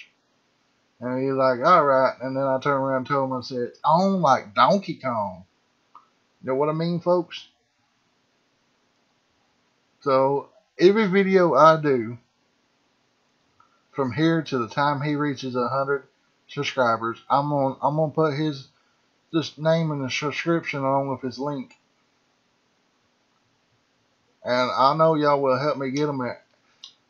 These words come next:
heck, folks, let's just go ahead and get him where I'm at, all right? It's really not fair. I feel bad 'cause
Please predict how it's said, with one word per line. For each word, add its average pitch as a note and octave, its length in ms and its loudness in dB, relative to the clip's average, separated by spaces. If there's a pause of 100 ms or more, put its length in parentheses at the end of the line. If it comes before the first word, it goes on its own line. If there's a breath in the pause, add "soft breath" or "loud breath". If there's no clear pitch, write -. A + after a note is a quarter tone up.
heck, G3+ 380 0
folks, D3+ 480 -2
let's G3+ 280 -4
just E3 260 -4
go E3+ 140 2
ahead D#3+ 240 0
and C#3+ 100 -12
get D3+ 200 -2
him D#3+ 280 -6
where C3 200 2
I'm A#2+ 260 -2
at, F#2+ 300 -8 (240)
all B2 80 -10
right? D#3 240 -2 (400)
It's B2 180 -14
really G3 320 4
not E3 320 0
fair. C#3+ 400 0
I B2+ 80 4
feel E3+ 340 0
bad C3+ 560 -2
'cause A#2 540 -10